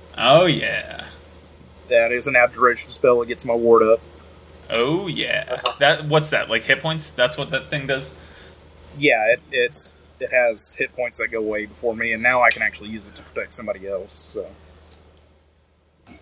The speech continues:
Speaker 1: But why the fuck would you do that?
Speaker 2: Eh, Norval kinda cares about his party, unlike somebody.
Speaker 1: Who in the party do you like right now? Well, I guess, I guess maybe Aaron.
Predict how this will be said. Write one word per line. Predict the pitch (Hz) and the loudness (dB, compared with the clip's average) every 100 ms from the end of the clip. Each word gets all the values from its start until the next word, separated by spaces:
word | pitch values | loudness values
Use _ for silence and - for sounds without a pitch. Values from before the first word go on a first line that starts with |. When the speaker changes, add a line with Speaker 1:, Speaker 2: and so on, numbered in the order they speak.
| - | -4
Speaker 1:
But | 180 170 | -2 2
why | 180 | 2
the | 175 | 2
fuck | 156 151 | 0 0
would | 143 - | -2 -4
you | |
do | 113 110 | -6 -6
that? | - - - - - - - - - - _ _ _ _ _ - | -8 -12 -20 -20 -20 -20 -18 -16 -16 -20 _ _ _ _ _ -4
Speaker 2:
Eh, | 294 330 _ _ _ 160 156 | -2 -2 _ _ _ -6 0
Norval | 214 262 254 240 | 0 2 0 0
kinda | 233 214 202 196 - | 0 0 0 -2 0
cares | 196 165 | 0 0
about | 135 110 | 0 -2
his | - | -2
party, | 120 110 107 | -2 -2 -8
unlike | 113 113 113 | -8 -8 0
somebody. | - - - 113 101 64 104 - - | 2 2 0 -8 -8 -8 -10 -10 -2
Speaker 1:
Who | 240 294 | 2 2
in | 277 | 2
the | 180 | -2
party | - 226 190 202 165 | 2 4 4 2 4
do | 156 | 4
you | 147 139 | 2 0
like | 127 127 - | 2 2 0
right | 120 147 | -4 -4
now? | - - - - - | -8 -10 -20 -20 -6
Well, | 214 | 0
I | 233 | 2
guess, | 233 175 | 2 2
I | 190 | 0
guess | 302 - | 0 -2
maybe | 139 110 104 | -4 -2 -2
Aaron. | 110 107 | -2 -4